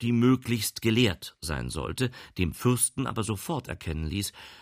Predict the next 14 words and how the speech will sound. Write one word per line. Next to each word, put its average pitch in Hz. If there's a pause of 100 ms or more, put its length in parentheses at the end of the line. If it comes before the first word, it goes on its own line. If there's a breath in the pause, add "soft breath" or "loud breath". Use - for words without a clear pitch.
(120)
dass -
der 113
gute 117
Mann 104
mit 101
dem 104
Alphabete 101
auf 90
einem 95
nicht 104
sehr 82
vertrauten 80
Fuße -
stehe. -